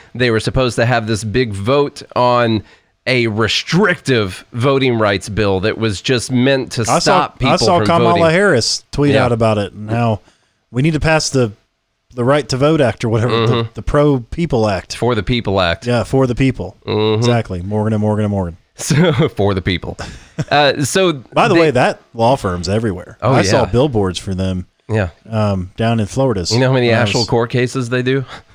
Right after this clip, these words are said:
Speaker 2: Uh,
Speaker 1: Like, none.
Speaker 2: uh, I mean, I'm, well, I, court cases,
Speaker 1: Well,
Speaker 2: yes,
Speaker 1: cases,
Speaker 2: but trial.
Speaker 1: yeah, trial, sorry.
Speaker 2: Yeah, they go to, like, no trial, by
Speaker 1: Yeah.
Speaker 2: the way. Also, that got me thinking real quick, sorry.
Speaker 1: <laughs>
Speaker 2: But they have all these catchy billboards, and I really thought, I was gonna talk to you, I think Bernie Lies would do well on a billboard.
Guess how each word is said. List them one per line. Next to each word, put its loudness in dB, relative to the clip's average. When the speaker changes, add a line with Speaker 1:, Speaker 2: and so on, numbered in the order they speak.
Speaker 2:
Uh, -8
Speaker 1:
Like, -8
none. -2
Speaker 2:
uh, -6
I 0
mean, 0
I'm, 0
well, 2
I, 0
court -2
cases, 0
Speaker 1:
Well, 2
Speaker 2:
yes, 2
Speaker 1:
cases, 2
Speaker 2:
but 0
trial. 2
Speaker 1:
yeah, 0
trial, 0
sorry. 0
Speaker 2:
Yeah, 0
they 0
go 0
to, 0
like, -4
no 0
trial, -2
by -2
Speaker 1:
Yeah. 0
Speaker 2:
the -6
way. -8
Also, 0
that 0
got -2
me -2
thinking -4
real -4
quick, -6
sorry. -6
Speaker 1:
<laughs> -6
Speaker 2:
But -2
they 0
have 2
all 4
these 0
catchy -2
billboards, 0
and -2
I -2
really 0
thought, -2
I -2
was -4
gonna -6
talk -6
to -12
you, -6
I -6
think -10
Bernie -2
Lies -6
would -8
do -4
well -2
on -4
a -4
billboard. -6